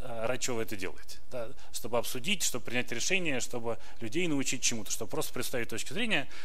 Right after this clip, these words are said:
Да, в зависимости от того, какая у вас есть, а, задача, вы можете, а,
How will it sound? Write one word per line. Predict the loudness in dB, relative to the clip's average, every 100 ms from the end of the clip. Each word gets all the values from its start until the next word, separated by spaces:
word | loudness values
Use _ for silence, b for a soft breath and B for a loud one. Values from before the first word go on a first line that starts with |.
| B 2
Да, | 2 2 0 0
в |
зависимости | 0 0 0 0 0
от | 2
того, | 2
какая | 0 0 0
у | 0
вас | 0 0
есть, | 0 0 0 B B B 0
а, | 0 0
задача, | 0 2 2 2
вы | 0 2
можете, | 2 2 0 0 B B B 0
а, | -2 -2